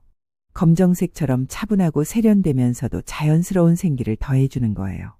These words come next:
특히 고품질 소재로 만든 세이지 그린 아이템들은 빛에 따라 미묘하게 색감이 변하면서 정말 아름다운 효과를 연출해요. 오리나 캐시미어 같은 천연 소재와 만나면 그 우아함이 배가 돼요.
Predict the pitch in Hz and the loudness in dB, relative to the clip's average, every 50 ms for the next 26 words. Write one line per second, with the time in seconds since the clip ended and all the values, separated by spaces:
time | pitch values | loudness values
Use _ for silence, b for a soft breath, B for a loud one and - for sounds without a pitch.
0 | _ _ _ _ _ _ _ _ _ - - 240 - - 233 220 - 185 - - | _ _ _ _ _ _ _ _ _ -6 -6 -2 0 0 0 2 0 -2 0 2
1 | 220 208 208 196 208 202 208 208 - 220 190 185 165 156 151 139 135 123 123 123 | 2 4 4 6 6 4 4 4 2 0 0 2 2 2 2 2 2 0 0 0
2 | 131 131 135 135 - - 208 202 196 175 - 170 - - 156 143 147 147 127 - | 2 0 0 0 2 4 4 6 4 4 0 -2 -4 -2 0 0 2 2 2 0
3 | 131 135 147 151 - - 180 151 131 127 120 123 127 127 - - - - - - | 0 0 0 0 0 -2 -2 0 0 -2 -2 -2 -2 -2 -4 -4 -6 -6 -2 -2
4 | - - - 127 113 107 110 107 - - 160 170 175 196 202 190 185 170 170 175 | -2 -2 0 -2 -2 -2 -2 -2 0 2 2 4 4 4 4 4 4 2 0 -2
5 | 180 - 226 - - 180 165 147 143 139 - 151 143 127 135 131 127 123 120 117 | -2 -2 -4 -4 -2 -2 0 0 0 -2 -2 -2 0 2 2 2 2 2 0 -2
6 | 117 - 104 95 - - - - 139 135 131 131 135 131 - - 135 139 147 147 | -2 -4 -6 -8 -10 -8 -4 -2 0 2 2 2 0 0 -2 -4 -4 -2 0 0
7 | 143 139 135 135 139 156 - 220 202 - - 143 127 120 101 92 104 127 120 - | 0 2 2 2 0 0 -2 -4 -4 -4 -4 -4 -2 -2 -2 -2 -2 -4 -6 -8
8 | - - 113 87 80 90 113 - _ _ _ _ _ _ _ _ _ - - 170 | -8 -8 -6 -6 -6 -8 -10 -12 _ _ _ _ _ _ _ _ _ -2 0 2
9 | 170 180 175 175 175 175 - - 247 240 - - 226 214 196 180 160 151 143 - | 4 4 4 4 2 0 0 -2 -2 -2 0 2 2 4 4 4 2 0 -2 -2
10 | - 151 151 151 - - 214 190 190 190 185 190 - 196 165 - 139 127 123 117 | -2 -2 -2 -4 -4 -2 2 4 4 4 4 2 0 -2 -2 0 2 2 2 2
11 | 113 110 110 110 107 107 104 110 117 117 110 - - - - 196 190 - - 160 | 2 0 0 0 0 0 2 2 2 0 0 -4 -4 0 4 4 4 4 4 2
12 | 156 170 190 202 214 214 202 196 - - 160 135 131 123 117 - 85 85 85 - | 4 4 4 4 4 4 4 2 2 0 -2 -2 -2 -2 -2 -2 -4 -4 -6 -8
13 | - | -10